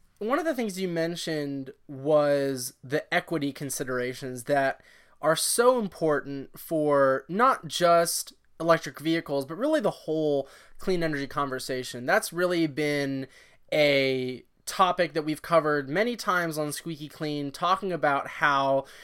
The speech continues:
we need to make the transition to a clean energy economy, a clean energy future,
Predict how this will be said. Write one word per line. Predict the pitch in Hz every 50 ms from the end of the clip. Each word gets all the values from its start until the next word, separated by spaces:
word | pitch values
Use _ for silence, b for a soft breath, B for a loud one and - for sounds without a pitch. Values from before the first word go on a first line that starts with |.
| B B
we | - 170 185
need | 180 180 185 202 226 247 214
to | - 226
make | 190 170 170 165 156 -
the | 165
transition | 160 - - - 180 175 175 180 170 147 156 170 160 - - 160 151 151 147
to | - - - 170 170 170 170 165 - -
a |
clean | 147 - - - 165 165 156
energy | 151 151 151 151 139 135 131 135 135
economy, | - - - 208 208 208 208 202 196 190 180
a | 151
clean | - - 156 151
energy | 147 143 139 123 123 117
future, | - - 175 180 - - 180 175 170 165